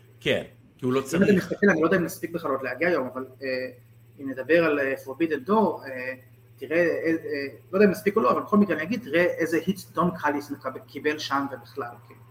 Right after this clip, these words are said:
Speaker 1: כן.
Speaker 2: שהוא המקבילה של היימן שם. זאת אומרת, היום שיחסית לשאר הבלאדליין, וזו עבודה טובה של היימן, כי זה מה שהוא צריך לעשות, אז הוא הפחות בולט שם, הוא כזה עוד דמות, והוא מעניין, הוא וייזמן וזה, וזה מוסיף אינטראקציה במיוחד ל-, לבקסטייג'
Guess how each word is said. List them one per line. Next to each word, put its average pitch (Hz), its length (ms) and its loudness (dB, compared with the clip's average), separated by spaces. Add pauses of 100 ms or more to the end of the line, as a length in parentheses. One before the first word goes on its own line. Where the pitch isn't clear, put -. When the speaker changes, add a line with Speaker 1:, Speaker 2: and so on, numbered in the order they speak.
(160)
Speaker 1:
כן. 90 140 -6 (360)
Speaker 2:
שהוא 165 200 2
המקבילה 156 460 2
של 147 200 -2
היימן 143 220 -4
שם. 127 160 -10 (420)
זאת - 80 -18
אומרת, 147 180 -2
היום 247 280 8
שיחסית 160 720 0
לשאר 208 380 6
הבלאדליין, 208 680 4 (380)
וזו 156 160 -4
עבודה 151 200 -2
טובה 156 300 0
של 269 160 0
היימן, 143 280 2 (140)
כי - 60 -18
זה 143 60 -10
מה 139 60 -6
שהוא - 140 -16
צריך 202 220 -2
לעשות, 170 320 0 (440)
אז 143 220 -8
הוא 247 220 2
הפחות 226 380 6
בולט 285 260 6
שם, 196 160 0
הוא 165 100 -8
כזה 180 180 -2
עוד 196 200 2
דמות, 220 300 6
והוא 147 240 -8
מעניין, 165 400 0
הוא 151 160 -2
וייזמן 226 400 2
וזה, 202 240 2
וזה 160 160 -8
מוסיף - 220 -16
אינטראקציה 175 520 -8
במיוחד 151 380 -8
ל-, 156 60 -6 (540)
לבקסטייג' 143 840 -2